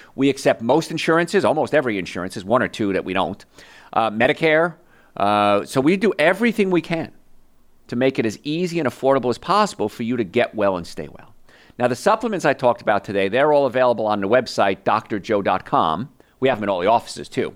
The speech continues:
So you can order 'em, and Joe is in charge of our shipping. We'll ship 'em out to you probably the day you order it, unless it's a weekend day. Or you can come by and pick 'em up. If you come by our offices in Marietta, Duluth, Stockbridge, or West Cobb,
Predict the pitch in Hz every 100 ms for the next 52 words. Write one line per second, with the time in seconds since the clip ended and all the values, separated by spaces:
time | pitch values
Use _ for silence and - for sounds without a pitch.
0 | _ - - - - 175 170 - 175 220
1 | 160 123 214 - _ _ _ - 113 113
2 | 139 120 113 - 117 101 107 - 131 113
3 | 95 - - 113 113 113 117 - 135 127
4 | 95 101 113 92 120 87 78 92 - -
5 | 104 - 76 73 73 120 _ - - -
6 | - _ _ - 233 302 185 285 180 185
7 | 175 - 190 269 - _ _ _ _ _
8 | _ - 139 175 220 220 196 170 226 -
9 | 139 135 139 151 151 147 127 139 135 147
10 | 139 135 120 120 113 185 214 165 170